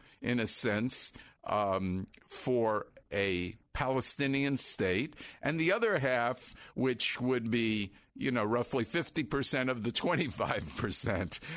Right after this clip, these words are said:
uh, would go to Israel. And a lot of that area was desert. So finally, the Jewish people said, "Yes, we'll do it, whatever,"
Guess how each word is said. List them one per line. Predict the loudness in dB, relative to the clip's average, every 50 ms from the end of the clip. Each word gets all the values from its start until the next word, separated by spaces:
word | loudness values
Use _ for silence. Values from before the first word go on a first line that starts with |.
| -6 -6
uh, | -4 -2 -2 0 0 0 -2 -4 -4 -8 -8 -8 -8 -10 -6 -2
would | 0 0 0 0 0
go | 0 2 2 2
to | 2 2 2
Israel. | 2 0 0 0 -2 0 0 0 0 0 -2 -2
And | -2 -2 0 2
a | 2
lot | 2 2 2 2 2
of | 2 2
that | 2 2 2 2
area | 2 2 4 4 4 2 2
was | 2 2 2 2 0 0
desert. | 0 0 0 2 2 0 0 -4 -4 -6 -8 -14 -20 _ _ _ _ _ _ _ _ _ _ _ _ _ _ -2
So | 0 2 2 4 4 4 2 0 -2 -12 -16 -16 -16 _ 0
finally, | 0 2 2 4 2 2 2 4 4 4 4 4 2 0 -2 -4 -10 _ _ _ _ _ _ _ -8
the | -4 0 0 2 2
Jewish | 2 2 4 4 4 2 0 -2
people | -2 0 0 0 0 0 0 2
said, | 2 2 2 2 4 2 2 0 0 -2
"Yes, | 0 0 2 2 0 0 0
we'll | 0 0 0 0 0
do | 2 2 2 2 2 0
it, | -2 -4 -10 _ _ -6
whatever," | -2 0 0 2 2 2 2 0 -2 -4 -6 -6